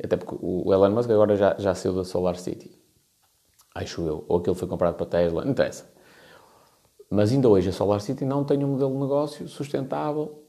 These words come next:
e uma coisa que se possa dizer, sim senhor, está aqui uma empresa com, com forte, sólida. Não,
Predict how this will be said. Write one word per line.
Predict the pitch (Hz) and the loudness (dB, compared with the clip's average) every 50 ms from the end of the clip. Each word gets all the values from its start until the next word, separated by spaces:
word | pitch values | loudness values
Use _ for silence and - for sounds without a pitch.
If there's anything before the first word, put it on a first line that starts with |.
| _ | _
e | - 147 147 | -2 -2 -2
uma | 147 143 143 | 0 -2 -2
coisa | 143 143 147 143 139 143 143 | -2 -2 -2 -2 0 -2 -4
que | 143 143 | -4 -6
se | - | -12
possa | - - 131 139 | -10 -8 -6 -4
dizer, | 135 123 110 95 90 | -2 0 0 0 0
sim | 85 104 104 | -2 -4 -6
senhor, | 101 - 98 | -4 -4 -4
está | 87 95 90 | -2 -2 -2
aqui | 90 113 | -2 0
uma | 110 110 | 0 0
empresa | 107 104 123 127 131 131 127 131 123 | -2 0 2 2 2 2 0 -2 -4
com, | 127 - 120 123 123 123 123 135 | -2 -2 -2 -2 -2 -6 -8 -10
com | - - 117 113 113 113 113 113 113 - - - - | -12 -8 -8 -6 -6 -8 -8 -10 -12 -14 -16 -20 -20
forte, | - - - 135 127 - - - - | -8 0 2 2 2 2 -2 -12 -10
sólida. | - - 127 117 113 98 92 85 - - - - | -2 0 2 2 4 2 0 -2 -4 -8 -10 -10
Não, | 139 165 190 175 123 | -8 -8 -8 -8 -10